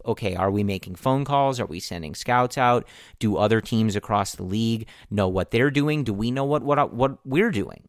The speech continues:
right? So I, I'm, and that's a whole separate discussion, right? That's gonna be, let's see what Jed decides to do, and we can evaluate how we feel about all of that, right? So I'm not even getting into that now. I'm not advocating for it. I'm not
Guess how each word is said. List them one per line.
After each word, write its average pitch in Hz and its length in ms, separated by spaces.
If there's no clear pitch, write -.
right? 104 320
So 131 540
I, 135 220
I'm, 135 480
and 139 160
that's 185 220
a 170 80
whole 151 160
separate 131 300
discussion, - 640
right? 110 260
That's 127 240
gonna 135 180
be, 110 300
let's 107 420
see 123 260
what 117 240
Jed 107 380
decides 104 460
to 98 100
do, 123 300
and 107 120
we 104 80
can 104 140
evaluate 98 720
how 98 160
we 95 100
feel 92 280
about 73 180
all 64 160
of 73 60
that, 73 200
right? 104 300
So - 80
I'm 113 160
not 131 140
even 107 160
getting 98 240
into 101 520
that 98 260
now. 113 480
I'm 98 140
not 95 300
advocating 113 640
for 107 280
it. 104 140
I'm 90 140
not 92 280